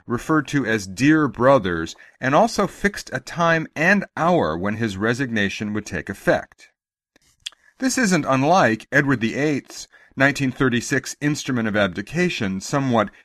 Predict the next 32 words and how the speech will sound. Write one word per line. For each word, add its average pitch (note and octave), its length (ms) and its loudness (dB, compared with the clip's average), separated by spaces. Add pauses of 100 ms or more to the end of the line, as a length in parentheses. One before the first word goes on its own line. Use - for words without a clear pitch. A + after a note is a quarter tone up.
(100)
ignominiously A#2 800 0
typed C3+ 500 -4
on G#2+ 100 -2
a F#2 80 -4
sheet B2+ 300 -4
of E2+ 100 -6
letterhead, G2 680 0 (240)
signed D3+ 480 2
by B2 160 4
everybody G#2 420 0
in F2 80 -4
sight, A2 480 4 (260)
and B2+ 140 -4
addressed D#3 380 0
to C3+ 80 -2
no C3+ 200 2
one A#2 240 2
in F#2+ 140 -2
particular. G#2 800 -6 (580)
Contrast F3+ 500 0
this D3+ 180 0
to C3 120 -2
Richard A#2 380 0
Nixon's B2 460 -2
one-sentence A#2 880 -2 (280)
nineteen B2+ 360 -2
seventy-four A#2+ 760 0
resignation A2 760 0
letter E2 420 -4 (220)
addressed A#2 500 0
and B2 100 -2
delivered F#2+ 480 0